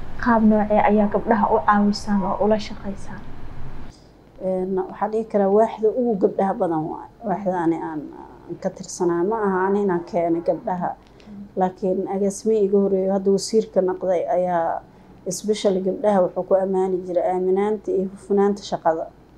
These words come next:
Speaker 2: Een, waxayna ahayd dhaxal rasmi ah oo wasaaradda warfaafinta ugu tagay isaga. Een,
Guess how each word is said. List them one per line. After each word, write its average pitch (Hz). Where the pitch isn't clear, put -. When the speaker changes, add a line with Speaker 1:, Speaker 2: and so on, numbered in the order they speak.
Speaker 2:
Een, 175
waxayna 208
ahayd 185
dhaxal 202
rasmi 202
ah 175
oo 185
wasaaradda 190
warfaafinta 185
ugu 175
tagay 165
isaga. 170
Een, 160